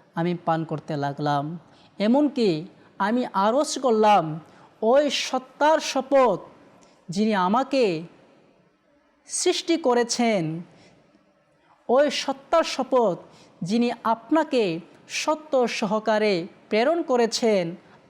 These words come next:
আর সম্ভব নয় ইয়া রাসূলুল্লাহ।" ইরশাদ করলেন, "আমাকে দেখাও।" আমি পেয়ালা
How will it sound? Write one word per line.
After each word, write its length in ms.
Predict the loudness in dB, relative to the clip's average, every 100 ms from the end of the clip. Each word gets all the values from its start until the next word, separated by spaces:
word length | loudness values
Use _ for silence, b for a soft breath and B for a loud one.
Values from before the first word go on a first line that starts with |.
| -2
আর 320 | 2 2 0
সম্ভব 760 | -4 -8 -4 -4 -4 -4 -4 -4
নয় 460 | -4 -2 0 2 0
ইয়া 400 | 0 0 0 -2
রাসূলুল্লাহ।" 1000 | -4 -8 -6 -4 -4 -4 -4 -2 -6 -12 -20 b b b -6
ইরশাদ 280 | -4 -4 -4
করলেন, 420 | -4 0 0 0 -4 -14 _ _ _ b b -6
"আমাকে 380 | -2 -2 0 -2
দেখাও।" 600 | 0 -2 0 0 0 -4 -14 _ _ _ _ _ _ _ _ _ _ _ -6
আমি 220 | -4 -4
পেয়ালা 500 | -2 -2 0 -2 -4